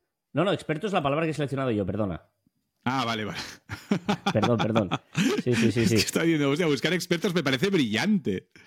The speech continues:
Speaker 1: Sí, sí,
Speaker 2: Vale,
Speaker 1: pero
Speaker 2: vale,
Speaker 1: no, no,
Speaker 2: vale.
Speaker 1: es, es simplemente que, que está, era, había subrayado la palabra expertos. Pero sí, sí.
Speaker 2: Ay, vale, vale.
Speaker 1: Pero, no, no, es, eh, yo creo, no sé, eh, igual alguien lo usa estas opciones, pero yo no las había usado nunca, no sé.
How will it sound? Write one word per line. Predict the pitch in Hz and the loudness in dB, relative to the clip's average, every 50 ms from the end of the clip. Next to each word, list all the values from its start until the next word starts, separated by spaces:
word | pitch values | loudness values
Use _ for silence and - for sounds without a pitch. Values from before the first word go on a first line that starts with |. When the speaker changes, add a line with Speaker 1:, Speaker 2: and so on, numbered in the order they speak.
| - - 147 156 143 | -14 -10 -8 -4 0
Speaker 1:
Sí, | 170 180 165 | 0 0 2
sí, | - | 4
Speaker 2:
Vale, | - - 120 | 4 4 6
Speaker 1:
pero | 117 120 123 | 6 4 4
Speaker 2:
vale, | 123 120 - | 4 4 4
Speaker 1:
no, | 139 135 | 4 4
no, | 135 127 | 4 4
Speaker 2:
vale. | 120 120 | 2 2
Speaker 1:
es, | 120 - | 0 -2
es | - 127 - | -4 -4 -2
simplemente | - 147 139 143 139 131 139 143 147 156 127 | -2 -2 0 2 2 2 2 2 2 0 0
que, | 123 113 101 | 0 -2 -2
que | 85 110 | -2 -6
está, | - - 98 98 | -4 -4 -2 0
era, | 110 123 123 107 98 107 101 | 2 2 2 2 0 -2 -2
había | 110 117 123 | -2 -2 -2
subrayado | 117 139 123 123 127 135 | -2 0 2 2 2 2
la | 135 107 | 2 0
palabra | 110 110 113 123 123 110 | 0 -2 0 0 0 -2
expertos. | 104 - - 104 107 98 - - 80 - - _ - - - - - - 381 403 - - - - | -2 -2 -2 -2 -2 -4 -4 -8 -12 -14 -14 _ -10 -10 -10 -8 -6 -6 -6 -6 -8 -10 -4 0
Pero | 101 87 87 82 82 82 82 | 2 2 2 2 0 -2 -4
sí, | - 104 - | -2 -2 0
sí. | - - - | 2 2 2
Speaker 2:
Ay, | 127 123 123 - - - - _ | 2 2 0 -2 -4 -4 -8 _
vale, | - - - 82 85 90 | -4 -2 -2 0 0 -2
vale. | 92 - - - 107 - - _ _ _ - - - _ _ _ _ _ _ _ _ _ _ _ - | -2 -2 -4 -4 -6 -10 -18 _ _ _ -20 -20 -20 _ _ _ _ _ _ _ _ _ _ _ 0
Speaker 1:
Pero, | 123 123 117 113 110 110 107 104 101 98 95 95 87 90 | 0 2 4 4 4 4 2 2 2 0 -2 -4 -4 -2
no, | 131 185 202 | -2 -2 -2
no, | 226 214 147 | 0 0 -2
es, | 117 110 120 - | -2 -2 -2 0
eh, | 123 127 110 90 - - - - _ _ - | 0 0 0 -2 -4 -10 -14 -20 _ _ -4
yo | 123 139 135 | -2 -2 0
creo, | 170 180 202 170 | 0 0 -2 -2
no | 151 - 175 | -4 -4 -2
sé, | 160 - 139 120 160 240 | 0 2 2 2 2 0
eh, | 226 | 0
igual | 143 123 127 131 131 | 0 2 2 2 2
alguien | 135 135 139 135 | 2 2 2 4
lo | 131 131 | 4 4
usa | 147 143 - - 151 147 | 4 4 2 0 0 0
estas | 147 135 - 139 127 113 131 | 0 0 0 -2 -2 -2 -2
opciones, | 110 - 147 135 160 208 202 | -4 0 0 0 0 -2 -4
pero | - 127 117 | -4 -2 -2
yo | 123 | -2
no | 143 160 | 0 2
las | 151 131 110 120 | 2 2 2 2
había | 117 110 104 | 0 0 0
usado | 104 - - 98 98 | 0 -2 -2 -2 0
nunca, | 127 143 - - 80 - - | 0 -2 -4 -6 -10 -12 -12
no | - 95 | -16 -16
sé. | - | -16